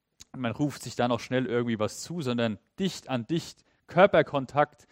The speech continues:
und gemeinsames Essen. Die Leute damals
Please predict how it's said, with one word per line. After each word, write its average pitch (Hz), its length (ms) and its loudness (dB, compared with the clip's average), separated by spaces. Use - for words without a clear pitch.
und 131 160 -10
gemeinsames 123 720 4
Essen. 85 360 -8
Die 120 80 -8
Leute 165 380 4
damals 135 760 2